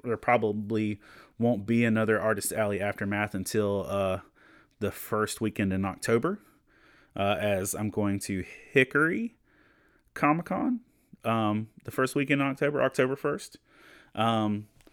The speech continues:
uh, let me just take a moment to thank our Patreon supporters. And our Patreon supporters,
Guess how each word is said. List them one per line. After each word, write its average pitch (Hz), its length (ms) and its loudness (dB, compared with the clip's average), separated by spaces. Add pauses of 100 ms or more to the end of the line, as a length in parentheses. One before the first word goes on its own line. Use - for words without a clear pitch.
(600)
uh, 110 260 4
let 123 160 4
me 123 80 6
just 127 160 -4
take 120 160 2
a 110 60 -4
moment 117 300 0
to 107 100 -6
thank 117 420 -2
our 101 100 -4
Patreon 110 540 0
supporters. - 640 -4 (960)
And 92 100 -6
our 87 80 -6
Patreon 120 460 2
supporters, 107 580 0